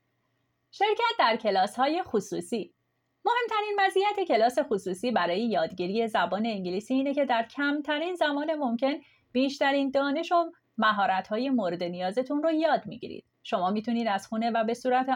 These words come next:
آنلاین با شرکت در کلاس‌های خصوصی مکالمه زبان انگلیسی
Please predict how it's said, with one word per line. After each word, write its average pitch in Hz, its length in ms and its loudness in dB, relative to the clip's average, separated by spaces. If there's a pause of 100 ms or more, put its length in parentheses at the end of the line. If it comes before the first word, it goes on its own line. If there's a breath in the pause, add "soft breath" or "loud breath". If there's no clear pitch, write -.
آنلاین 233 460 2 (380 soft breath)
با 320 120 2
شرکت 415 400 0
در 359 200 2
کلاس‌های 330 500 2
خصوصی 311 520 -4
مکالمه 285 640 -2
زبان 277 380 0
انگلیسی 285 680 -4